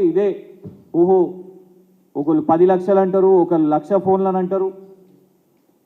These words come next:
దానికి రకరకాల ఏందది రెండు వందల మీటర్లలో తేడా, రెండు వందల మీటర్ల రేడియస్‌లో అక్కడ ఎక్విప్‌మెంట్ పెట్టుకుంటేనంట,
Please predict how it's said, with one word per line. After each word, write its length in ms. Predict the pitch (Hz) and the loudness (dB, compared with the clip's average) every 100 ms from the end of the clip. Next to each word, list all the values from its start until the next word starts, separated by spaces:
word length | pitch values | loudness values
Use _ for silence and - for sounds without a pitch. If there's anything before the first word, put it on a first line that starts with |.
| _ _ _ _ _ _ _ _ | _ _ _ _ _ _ _ _
దానికి 520 | 151 175 170 160 - - - - _ - | -4 -2 0 -2 -4 -14 -20 -20 _ -10
రకరకాల 580 | 139 160 208 190 208 202 | -8 -2 -2 -2 -2 -2
ఏందది 680 | 160 175 196 208 247 254 - 160 143 | -2 -4 -4 -6 -8 -12 -14 -12 -4
రెండు 260 | 165 208 226 | -2 -2 -2
వందల 320 | 220 214 214 | -2 -2 -4
మీటర్లలో 760 | 202 202 220 220 220 202 180 - - - _ _ _ _ _ | -4 -4 -4 -2 -2 -2 -2 -6 -20 -20 _ _ _ _ _
తేడా, 400 | 185 202 208 196 | -2 0 0 0
రెండు 240 | 170 175 214 | 0 -2 -2
వందల 380 | 220 214 214 202 | -2 -4 -4 -2
మీటర్ల 460 | 185 190 208 202 | -2 -2 -2 0
రేడియస్‌లో 840 | 175 190 202 208 196 196 220 277 - | 2 2 2 0 -2 -4 -2 -2 -4
అక్కడ 240 | 160 190 165 | -6 -4 -4
ఎక్విప్‌మెంట్ 560 | 156 208 214 214 202 | -4 -6 -6 -8 -2
పెట్టుకుంటేనంట, 580 | 185 185 185 190 185 | -2 0 -4 -2 -4